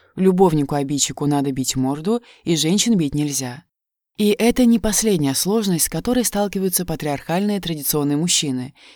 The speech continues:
чьи женщины ушли к женщинам. Когда тебе изменяют собратом по гендеру, это вызов,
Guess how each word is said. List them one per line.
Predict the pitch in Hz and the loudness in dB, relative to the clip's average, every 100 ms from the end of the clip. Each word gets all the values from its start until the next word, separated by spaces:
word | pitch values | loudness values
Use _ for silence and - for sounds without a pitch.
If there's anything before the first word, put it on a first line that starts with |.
| - | -6
чьи | - 160 | -4 -2
женщины | 151 196 175 247 | 0 0 4 4
ушли | 233 147 - 143 | 2 -2 -4 -4
к | |
женщинам. | 135 135 123 127 127 131 - _ _ _ _ _ _ - | -2 -2 -2 -6 -10 -12 -18 _ _ _ _ _ _ -6
Когда | 190 202 277 | -2 0 0
тебе | 269 226 233 | 2 2 4
изменяют | 196 190 220 214 | 4 4 2 0
собратом | - 170 180 175 139 | -2 0 0 -2 -4
по | 143 | -6
гендеру, | 139 226 233 226 226 - | -2 0 2 0 -2 -2
это | 180 180 226 | -2 0 0
вызов, | 208 - 127 - | 0 -2 -6 -12